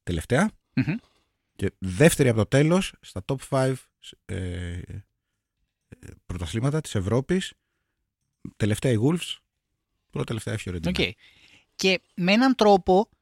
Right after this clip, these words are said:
Speaker 2: μετά από αυτό το εκπληκτικό παιχνίδι, το δύο δύο, νομίζω ότι το παιχνίδι ψιλοέσβησε από την άποψη ότι μη χάσουμε από αυτούς. Και ο, ο ένας για τον άλλον.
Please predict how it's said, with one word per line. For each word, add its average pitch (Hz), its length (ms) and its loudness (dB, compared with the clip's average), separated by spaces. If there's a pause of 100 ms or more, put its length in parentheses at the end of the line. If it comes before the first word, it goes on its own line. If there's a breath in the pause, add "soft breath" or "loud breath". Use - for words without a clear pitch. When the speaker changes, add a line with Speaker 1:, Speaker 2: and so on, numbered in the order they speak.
(340)
Speaker 2:
μετά 160 280 4
από 208 120 4
αυτό - 160 2
το - 120 2
εκπληκτικό - 380 2
παιχνίδι, 190 420 4
το 160 140 4
δύο 160 200 4
δύο, 151 300 2 (1400)
νομίζω 214 960 4 (200)
ότι 190 220 0
το 190 100 0
παιχνίδι 233 420 -2 (280)
ψιλοέσβησε 190 1160 4 (440)
από 156 400 0
την 165 500 0
άποψη 220 360 2
ότι 240 240 0 (840)
μη 185 300 6
χάσουμε 254 400 6
από 269 140 6
αυτούς. - 440 2 (600)
Και 220 160 6
ο, 247 40 12 (200)
ο 196 40 12
ένας 233 160 10
για 240 80 4
τον 226 160 4
άλλον. 185 300 0